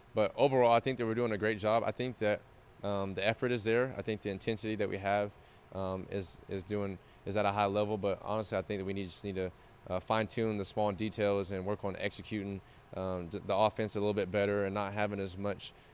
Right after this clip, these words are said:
mental errors. And so I think that we need to do a little bit more, uh, preparation in the film room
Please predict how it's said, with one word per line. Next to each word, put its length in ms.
mental 220
errors. 520
And 100
so 160
I 80
think 260
that 140
we 100
need 160
to 60
do 200
a 40
little 180
bit 120
more, 340
uh, 140
preparation 540
in 60
the 80
film 260
room 320